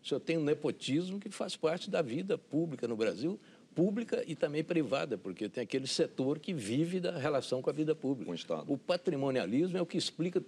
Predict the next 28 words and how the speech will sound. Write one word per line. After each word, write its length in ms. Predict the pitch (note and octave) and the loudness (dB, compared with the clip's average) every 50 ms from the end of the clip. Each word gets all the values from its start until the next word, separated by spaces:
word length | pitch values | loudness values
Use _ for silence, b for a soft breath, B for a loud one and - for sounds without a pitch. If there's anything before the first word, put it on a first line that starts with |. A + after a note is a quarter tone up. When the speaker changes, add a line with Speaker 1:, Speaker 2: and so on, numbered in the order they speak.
| - - | -4 -4
Speaker 1:
todas 440 | - G3+ A#3 A#3+ A3 A#3 G3 F3+ E3+ | -2 -2 -2 0 -2 -2 -2 -2 -2
essas 360 | - - F3+ D3 A#2+ G2 F2 | -2 -2 -2 0 -2 -4 -6
maracutaias 880 | F#2 F#2+ G2 G2+ B2+ C#3 C3 A#2+ - D3+ A2 - - C3 B2 C3 B2+ G#2+ | -8 -8 -4 -2 0 0 0 0 0 -2 -2 0 2 2 4 4 4 4
aí 140 | A2 A#2+ | 2 2
na 120 | B2 C#3+ C3 | 0 0 -2
área 200 | C3+ C3 C3 C3 | -2 -2 -2 -2
do, 120 | C3 B2+ B B B B B | -4 -6 B B B B B
do 100 | - B2 | -2 -2
dinheiro 300 | A2 A2 A#2+ C3 C3 A#2 | 2 2 2 2 2 0
público. 500 | - - C3+ C#3+ C3+ G#2 E2+ - - - B B B B B B B | -2 -2 0 0 0 -2 -6 -12 -16 -20 B B B B B B B
Não 80 | A2+ C3 | -4 -2
é 40 | C#3 | -2
o 40 | |
corporativismo, 1040 | C3 - - F#3 G#3 F#3+ - - F3 D#3+ D#3+ D#3 - C#3+ G2 G2 C3+ E3 D#3+ A#2 A2+ | -2 0 0 -2 0 0 0 2 4 4 4 2 2 -2 -2 0 0 0 0 0 0
é 60 | B2 | 0
outra 260 | C3 - - - F#3+ | 0 0 0 -2 -4
praga 500 | F#3 - - D3 C3+ C#3+ D#3 F3 F3+ F3+ | -4 -2 0 2 2 2 2 2 0 -2
que, 180 | F3 - G3+ F3 | -2 -2 -4 -4
que 260 | - - - - - | -4 -8 -18 -14 -8
tá 160 | - - - | -6 -6 -4
por 160 | - - E3+ | -2 0 0
aí. 180 | D3+ B2 A#2 A#2 B B B B B B | 2 2 0 -2 B B B B B B
Então, 260 | D#3 D3+ D#3 F#3 G3+ | -6 -4 -2 -2 -2
o 40 | G#3+ | -2
senhor 220 | - - G#3+ F#3+ F3+ - - - - | 0 0 0 0 -2 -4 -12 -8 -4
tá 80 | - | -2
lutando 580 | D#3 D3+ B2+ G2 - - D3 D#3+ G3 G#3 F#3+ D#3+ | 0 0 0 0 0 0 0 0 2 0 0 -2
contra 560 | - - - D#3+ F3+ G3 G3 - F#3 F#3+ - | -2 0 0 0 0 0 -2 -2 -2 -2 -2